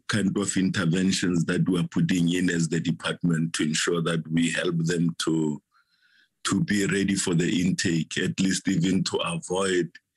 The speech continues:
uh, the stampede during the reopening of schools? Uh, other provinces have this, uh, you know, online registration of schools. I think that,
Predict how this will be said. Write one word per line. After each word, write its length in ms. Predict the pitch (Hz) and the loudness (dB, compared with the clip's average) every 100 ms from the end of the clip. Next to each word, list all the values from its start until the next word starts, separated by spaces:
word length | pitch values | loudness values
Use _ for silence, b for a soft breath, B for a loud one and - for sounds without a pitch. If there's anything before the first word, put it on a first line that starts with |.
| b b b _ - | b b b _ -4
uh, 260 | 87 85 82 | 0 2 2
the 140 | 92 | 0
stampede 580 | - 90 92 - 104 85 82 | -2 0 0 0 -2 -2 0
during 300 | 90 95 92 | 0 2 2
the 120 | 87 | 2
reopening 640 | 85 87 87 85 85 82 80 | 2 2 2 0 2 2 2
of 100 | 80 | 0
schools? 680 | - - 85 73 - - - 78 | -4 -2 0 0 -4 -8 -4 0
Uh, 300 | 78 76 - 87 | 0 0 -2 -2
other 180 | 90 90 | 0 -2
provinces 800 | - 90 85 87 82 - 85 - | 0 0 2 4 2 2 0 0
have 240 | 82 78 | 0 0
this, 260 | 80 80 - | 0 0 0
uh, 220 | 80 78 69 _ _ _ _ - B _ - | 0 0 -2 _ _ _ _ -20 B _ -2
you 160 | 85 | 2
know, 180 | 82 82 | 2 2
online 600 | - 92 90 85 85 92 87 | 0 0 2 2 2 0 0
registration 840 | 87 85 82 - 87 82 - 82 | 0 0 -2 0 0 2 2 2
of 100 | 85 | 2
schools. 580 | - - 92 82 82 - - | 0 -2 0 0 0 -2 -2
I 80 | |
think 320 | 82 92 87 82 | -2 0 2 2
that, 200 | 85 | 0